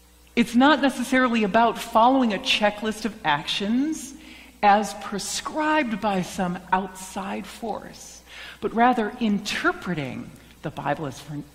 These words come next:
Veronica was describing here, interpreting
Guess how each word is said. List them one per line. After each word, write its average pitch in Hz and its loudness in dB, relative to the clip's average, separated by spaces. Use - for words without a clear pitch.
Veronica 147 -8
was - -12
describing 143 -8
here, 147 -12
interpreting 185 -6